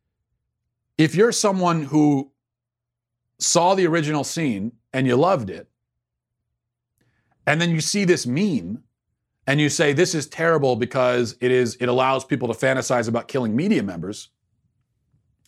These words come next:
well, then I can only assume, okay, well, so that's how you see it. So, well, then why did you love it before? I can only assume it's because you, it allowed you to fantasize about killing Christians.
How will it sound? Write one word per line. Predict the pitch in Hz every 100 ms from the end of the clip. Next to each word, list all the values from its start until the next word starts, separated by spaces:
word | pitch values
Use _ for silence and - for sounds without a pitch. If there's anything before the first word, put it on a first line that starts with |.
| -
well, | 131
then | 156 170 151
I |
can | 156 180
only | 196 185
assume, | 156 - 226
okay, | 165 185 117 147
well, | 139 143
so | - 143 107
that's | 117 160 -
how | 160
you | 147
see | 127 -
it. | -
So, | 147 - _ _ _ _
well, | - 117
then | 135 131
why | 117 139 190
did | 202
you | 185
love | 160 175 170
it | 180
before? | 151 - - 196 269 123 - - _ _ _ _ _ _ _ _ _ _ _ _ _ _
I | 147
can | 165 170
only | 175 170
assume | - 214 226
it's | -
because | 160 170 156 - _ -
you, | 117 135 175 180 175 160 _ _ _
it | 147
allowed | 143 139 151 156
you | 131 202
to | 170
fantasize | - 160 160 175 165
about | 165 160 156
killing | 190 190
Christians. | 254 269 - 160 170 -